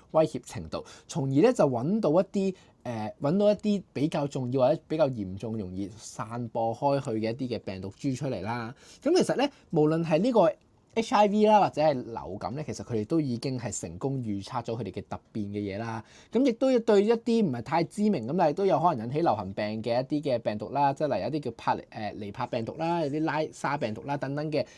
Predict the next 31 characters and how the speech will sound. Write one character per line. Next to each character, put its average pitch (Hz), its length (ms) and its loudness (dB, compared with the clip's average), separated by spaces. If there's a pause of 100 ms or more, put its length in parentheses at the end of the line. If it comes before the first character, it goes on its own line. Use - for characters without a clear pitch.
比 180 120 2
較 220 100 4
冷 160 300 -4
門 147 200 -4
啲， 185 120 -2
大 123 160 -4
家 151 100 0
都 160 80 -2
唔， 98 180 -6 (420)
唔 110 120 -6
太 120 260 -6 (220)
聽 170 380 -4
過 120 260 -2
嘅 131 140 -2
一 151 100 -4
啲 - 60 -12
病 110 200 -2
毒 113 140 -10
啦， 127 100 -4 (120)
都 320 180 6
有 202 160 8
進 151 220 -4
行 92 180 -8
測 180 240 2
試， 131 260 -2 (280)
咁 208 120 4
啊 214 60 6
提 - 180 -2
供 156 160 -4
一 175 60 -2 (100)
啲 160 40 0